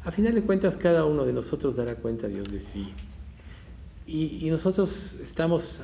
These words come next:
aquí para estimularnos al amor y a las buenas obras. Eso es lo más importante, ayudarnos a crecer en santidad en nuestra relación con Dios. Ese es el propósito.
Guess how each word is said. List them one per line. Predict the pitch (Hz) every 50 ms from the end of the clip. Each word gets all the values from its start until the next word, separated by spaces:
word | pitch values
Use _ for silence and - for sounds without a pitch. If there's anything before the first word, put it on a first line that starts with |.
| 127
aquí | - 131 - - - 147 147
para | 147 - 135 123 123 117 117
estimularnos | 117 113 - - 135 131 135 135 135 135 131 131 147 147 127 -
al | 131 123 120
amor | 113 113 117 123
y | 123
a | 117
las | 113 113 -
buenas | 120 117 117 113 113 - 123
obras. | 120 113 113 107 - - - - - - - - - - - - - - - - - - - - - - - - - -
Eso | - 123 - -
es | 156
lo | 139 127
más | 127 131 127 -
importante, | 139 131 127 131 123 - - 139 135 131 - - - -
ayudarnos | 120 123 120 123 127 131 143 151 135 -
a | 123 113
crecer | - - 120 113 113 - 131 131 127 127 - - - - - - - - - - - - - - - - - - -
en | - 135 127
santidad | 127 - 135 123 120 120 120 120 120 123 127 127 127 127
en | 127 123
nuestra | 113 - - 117 110
relación | 107 110 104 - - 120 113
con | - - 113 113
Dios. | 113 113 113 113 - - - - - -
Ese | - 147 156 - -
es | - -
el | 131 120
propósito. | - 131 120 - - 127 123 - 127 127 - -